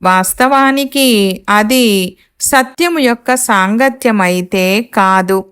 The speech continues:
సత్యము యొక్క సాంగత్యమైతే ఇప్పుడు పిల్లలైన మీకే లభిస్తుంది. తండ్రే వచ్చి సత్యయుగాన్ని స్థాపన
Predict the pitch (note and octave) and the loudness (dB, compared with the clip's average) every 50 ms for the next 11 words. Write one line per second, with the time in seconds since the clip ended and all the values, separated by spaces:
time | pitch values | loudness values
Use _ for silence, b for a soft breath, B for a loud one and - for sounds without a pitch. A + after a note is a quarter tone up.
0 | _ _ _ _ _ _ _ _ _ _ _ _ _ _ _ _ _ _ _ _ | _ _ _ _ _ _ _ _ _ _ _ _ _ _ _ _ _ _ _ _
1 | _ - - - D#4 C#4+ C#4 C#4 - - F4+ F4+ F4+ F4 D#4 C4+ C4 C4+ - C#4+ | _ -6 -2 0 0 0 0 -2 -2 -2 -2 0 0 2 2 0 0 0 0 -2
2 | C4+ C4 - - A3+ G3+ G3+ G#3 A3+ A#3+ C4 B3+ B3 - - B3 A#3+ A#3 G#3 F#3 | -2 0 0 0 0 2 2 0 0 0 0 -2 -2 -2 -2 0 2 2 2 0
3 | F#3 G3 G3+ - B3 A#3 A3+ G#3+ G#3 G3 F#3 F3+ F3 G3 - _ _ _ _ - | 0 -2 -2 0 2 2 4 4 2 2 0 0 -2 -6 -12 _ _ _ _ -6
4 | - A3+ B3 - - - - D4+ E4+ E4+ D#4 C#4 G#3+ G3 F#3+ F#3+ F#3 - - - | -2 -2 -2 -2 -4 -4 -2 0 0 2 2 2 2 2 0 -2 -4 -4 -4 -4
5 | - C4 B3+ C4 C#4 D#4 F4 E4+ D4+ B3+ A3+ G#3 G3+ G3+ G#3 G#3 G#3 G#3 G3 G3 | -4 -2 -2 -4 -2 -2 -2 0 0 0 -2 -2 -2 -2 -2 -2 -2 -2 -2 -2
6 | - - G3 F#3 - G3 F#3+ F#3 F#3+ G3 A3+ C4+ B3 G#3+ F#3+ F3+ F3+ F#3 - - | -4 -4 -4 -6 -4 -4 -2 -2 -2 -2 -2 0 -2 -2 -2 -2 -2 -2 -2 -4
7 | - - F#3+ F#3+ F#3+ F#3+ F#3+ F#3+ F#3+ F#3+ F#3+ - _ _ _ _ _ _ _ _ | -4 -4 -4 -4 -4 -4 -2 -2 -4 -4 -6 -8 _ _ _ _ _ _ _ _
8 | _ _ _ _ _ _ _ _ _ _ _ _ _ _ - B3 A3+ A3 A3+ A#3+ | _ _ _ _ _ _ _ _ _ _ _ _ _ _ -2 0 0 2 0 0
9 | C4+ E4 E4+ E4+ E4+ E4 C#4 A#3+ G#3+ G3+ - - - A#3 A3 G3+ G3 G3 F#3+ F#3 | 0 0 2 2 2 2 0 0 -2 -2 -4 -6 -4 -2 0 0 0 0 -2 -2
10 | - - - - B3+ A#3+ A#3 _ - D#4 D#4+ D#4 C#4+ C4 G#3+ G#3+ G3+ F#3+ F#3+ F#3 | -4 -4 -2 -2 -2 -2 -2 _ -2 -2 0 0 0 -2 0 0 0 0 0 0
11 | F#3 F#3+ F#3+ F#3+ F#3+ G#3 B3 - - - - G#3+ G3 F#3+ F#3 F#3 G3 F#3+ F#3+ G#3+ | -2 -2 -2 -2 -2 -2 -2 -2 -4 -4 -2 0 0 0 0 0 0 0 0 0
12 | C4 | -2